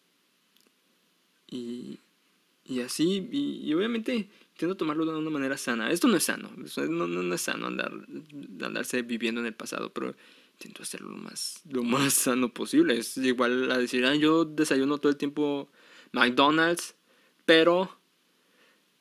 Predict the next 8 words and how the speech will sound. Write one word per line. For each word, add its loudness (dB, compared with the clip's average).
eh, 8
cuando 4
voy 2
al 2
trabajo, 2
eh, -14
uso 0
escaleras. -4